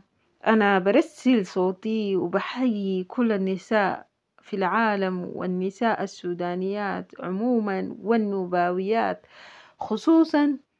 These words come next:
بما أنه، آه، اليوم العالمي للمرأة جاء المرة دي، والمرأة السودانية في ظروف بالغة التعريض بسبب الحرب التي كانت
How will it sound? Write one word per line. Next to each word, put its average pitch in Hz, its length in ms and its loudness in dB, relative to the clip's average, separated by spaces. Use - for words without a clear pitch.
بما 247 400 2
أنه، 339 540 0
آه، 208 540 0
اليوم 294 420 2
العالمي 214 680 -2
للمرأة 220 600 -4
جاء 202 260 2
المرة 359 400 4
دي، 269 200 0
والمرأة 240 1800 0
السودانية 233 1080 -2
في 214 180 -8
ظروف 233 440 -2
بالغة 359 800 4
التعريض 180 600 -4
بسبب 185 400 -4
الحرب 262 460 -2
التي 240 400 -2
كانت 277 420 -2